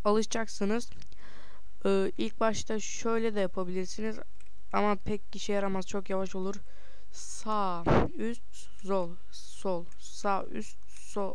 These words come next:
sol, sağ, üst, sol. Şimdi size normal bir duvara, duvarda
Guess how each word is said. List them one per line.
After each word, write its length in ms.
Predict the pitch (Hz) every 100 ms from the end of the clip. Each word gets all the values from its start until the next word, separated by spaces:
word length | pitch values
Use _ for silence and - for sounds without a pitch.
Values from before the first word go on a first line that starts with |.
| -
sol, 480 | - - - 196 175 170 - - - -
sağ, 320 | - 190 -
üst, 360 | 220 202 - -
sol. 380 | - 202 185 165 - - - - - - -
Şimdi 420 | 220 226 226 240
size 400 | - 214 220 247 - - - - - - - - - - - - - - - - - -
normal 460 | 202 214 226 240 208
bir 180 | 220 -
duvara, 360 | 196 208 208 - - - - - - - 175
duvarda 640 | 202 208 202 190 - 208